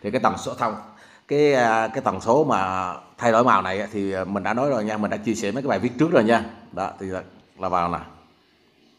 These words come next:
Tiếp nè. Tiếp nè. Hoàn tất nè, thấy không? Thì bây giờ ta click vào đây thì mọi người thấy nó đổi thành một cái màu xanh chưa? Đó, đổi thành màu xanh, ta ok nó. Thấy không? Rồi,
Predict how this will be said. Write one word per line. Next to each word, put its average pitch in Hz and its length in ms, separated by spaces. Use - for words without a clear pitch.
Tiếp 117 220
nè. 90 100
Tiếp 120 180
nè. 95 120
Hoàn 87 260
tất 120 180
nè, 101 80
thấy 98 120
không? 92 80
Thì 95 60
bây 101 80
giờ 98 120
ta 104 80
click 123 160
vào 98 140
đây 98 240
thì 92 80
mọi 95 140
người 95 140
thấy 113 140
nó 123 100
đổi 98 180
thành 101 140
một 90 120
cái 110 100
màu 92 140
xanh 104 240
chưa? 107 180
Đó, 95 440
đổi 90 120
thành 92 200
màu 85 120
xanh, 87 260
ta 80 80
ok 92 200
nó. 92 300
Thấy 92 180
không? - 20
Rồi, 82 220